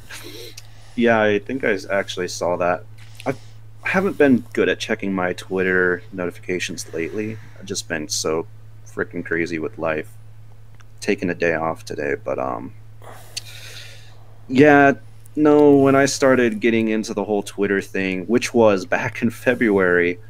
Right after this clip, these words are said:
and one of my first tweets was directed at Chris Sabat,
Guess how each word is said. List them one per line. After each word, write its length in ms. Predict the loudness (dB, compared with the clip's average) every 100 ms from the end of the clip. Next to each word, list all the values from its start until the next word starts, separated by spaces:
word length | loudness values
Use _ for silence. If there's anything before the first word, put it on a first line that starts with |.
| -18 -6
and 180 | -2 2
one 120 | 4
of 60 |
my 140 | 6 4
first 500 | 2 0 2 0 -2
tweets 280 | 0 0 0
was 140 | -2
directed 420 | 0 2 2 0
at 140 | -2 -2
Chris 240 | 0 0
Sabat, 560 | 0 0 2 4 2